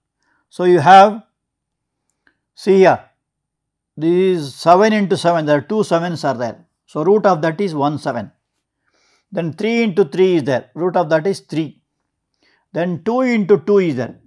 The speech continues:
two and two. So one, two you can take. One more, two into two, four is there. So root of four is two. That is how you got it.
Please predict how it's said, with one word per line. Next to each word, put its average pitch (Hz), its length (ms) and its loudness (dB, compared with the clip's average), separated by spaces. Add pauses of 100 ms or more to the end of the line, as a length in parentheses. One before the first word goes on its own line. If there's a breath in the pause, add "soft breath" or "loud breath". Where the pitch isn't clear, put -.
two 185 200 -2
and 175 360 -8
two. 170 280 -2 (1300)
So 185 300 -2
one, 170 340 0
two 170 120 -2
you 156 80 -2
can 135 240 -6
take. 113 200 -12 (240)
One 196 240 -4
more, 214 460 -2 (840)
two 185 140 -4
into 165 160 -8
two, 151 120 -10
four 175 280 0
is 131 140 -4
there. 110 280 -12
So 156 200 -6
root 185 160 0
of 180 140 0
four 175 200 -2
is 208 160 -8
two. - 300 -6 (840)
That 170 120 -6
is 139 60 -6
how 180 140 2
you 180 120 2
got 143 200 -2
it. - 160 -14